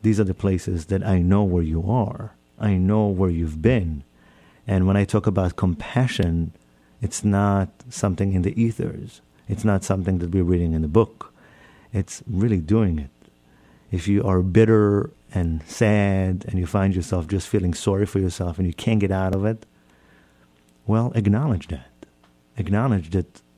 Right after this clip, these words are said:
you spend a lot of time beating yourself up. Imagine yourself parenting yourself. Imagine yourself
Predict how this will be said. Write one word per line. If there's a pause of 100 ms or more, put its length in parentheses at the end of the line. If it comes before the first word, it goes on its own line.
(420)
you
spend
a
lot
of
time
beating
yourself
up. (460)
Imagine
yourself
parenting
yourself. (840)
Imagine
yourself